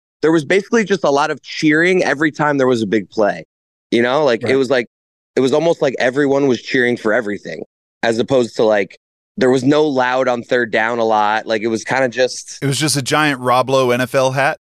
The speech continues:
Speaker 1: Yeah, but it was honestly cool. Like, there were aspects of it that were cool. Like, after the game, there was no, like,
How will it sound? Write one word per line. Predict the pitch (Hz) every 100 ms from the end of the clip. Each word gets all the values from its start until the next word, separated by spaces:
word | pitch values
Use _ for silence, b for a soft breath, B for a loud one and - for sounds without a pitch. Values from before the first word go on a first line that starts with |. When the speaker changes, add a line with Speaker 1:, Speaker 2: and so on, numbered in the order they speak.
| _ _ _ _ _ _
Speaker 1:
Yeah, | - 240 415 160
but | 165
it |
was | 175
honestly | 190 240 - 196
cool. | - 208
Like, | 196 143
there | 143
were | 135
aspects | 180 - 165 -
of | 156
it | 151
that | 151
were | 143
cool. | - - 220 156
Like, | 120 -
after | 127 - 160
the | 147
game, | 120 127 139 135
there | 120
was | 113
no, | 113 113 120
like, | 135 120 110 -